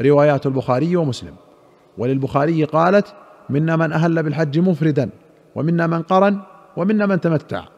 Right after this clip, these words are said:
ولمسلم قالت: "فدخل علي رسول الله صلى الله عليه وسلم وهو غضبان، فقلت: 'من أغضبك أدخله الله النار.' قال: 'أوما شعرت أني أمرت الناس بأمر فإذا هم يترددون؟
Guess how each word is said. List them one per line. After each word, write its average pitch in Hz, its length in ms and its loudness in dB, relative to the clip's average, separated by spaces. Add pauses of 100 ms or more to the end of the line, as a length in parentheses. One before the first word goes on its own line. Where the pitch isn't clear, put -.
(560)
ولمسلم 170 540 -2
قالت: 180 400 0
"فدخل 170 400 0
علي 156 300 -2
رسول 147 300 -2
الله 160 200 0
صلى 139 200 -2
الله 139 360 -2
عليه 151 180 -2
وسلم 151 420 -2
وهو 151 280 2
غضبان، 156 400 0 (840)
فقلت: 214 320 0
'من 202 200 0
أغضبك 170 460 0
أدخله 156 420 0
الله 147 260 0
النار.' 147 320 0 (720)
قال: 135 220 0
'أوما 156 420 0
شعرت 143 360 -4
أني 143 320 -2
أمرت 143 260 -4
الناس 147 280 -2
بأمر 143 380 0 (460)
فإذا 135 280 0
هم 156 160 2
يترددون؟ 143 640 0